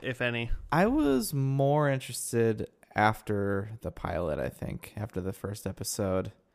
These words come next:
Speaker 2: to roll right into episode two. Um, but I don't know.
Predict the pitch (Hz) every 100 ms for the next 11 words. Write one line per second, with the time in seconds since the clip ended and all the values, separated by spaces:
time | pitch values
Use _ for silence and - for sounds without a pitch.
0 | _ _ _ _ _ - 104 104 101 98
1 | 98 98 98 98 - - - - 101 98
2 | - 113 101 98 101 - _ _ _ _
3 | _ _ _ _ - 104 101 95 104 -
4 | _ _ _ - _ _ 180 185 180 -
5 | 202 175 120 104 104